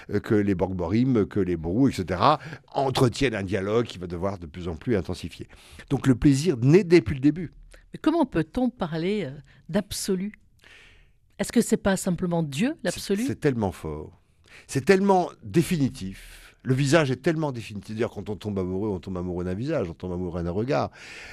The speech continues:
Speaker 1: Et qu'on voit bien qu'il y a quelque chose dans le visage qui dit plus que la personne elle-même, qui dit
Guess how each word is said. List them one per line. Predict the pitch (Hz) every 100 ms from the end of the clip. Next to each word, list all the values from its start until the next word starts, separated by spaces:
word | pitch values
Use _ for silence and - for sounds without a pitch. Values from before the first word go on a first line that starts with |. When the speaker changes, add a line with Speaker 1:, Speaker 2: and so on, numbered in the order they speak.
| -
Speaker 1:
Et | 107
qu'on | 98 110
voit | 110
bien | 104 127 127
qu'il | -
y |
a | 98
quelque | 120
chose | 98 117
dans | 104
le | 92
visage | 98 117 139 135
qui | - 104
dit | 101
plus | 101 - 175 190 - - - - - _ _ _
que | 110
la | 95
personne | 101 - 101
elle-même, | 110 131 147 107 - - - - -
qui | 135
dit | 123 143 165 151 113